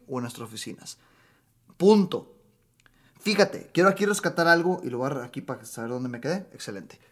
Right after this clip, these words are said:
Quiero aquí rescatar algo. Por favor, analiza esto de que me quité de cosas del WhatsApp y enviar cotización. Me quité de cosas de WhatsApp una llamada.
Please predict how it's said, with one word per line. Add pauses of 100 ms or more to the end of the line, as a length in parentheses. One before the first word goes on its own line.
Quiero
aquí
rescatar
algo. (960)
Por
favor,
analiza
esto
de
que (680)
me
quité
de
cosas
del
WhatsApp
y
enviar
cotización. (400)
Me
quité
de
cosas
de
WhatsApp
una
llamada.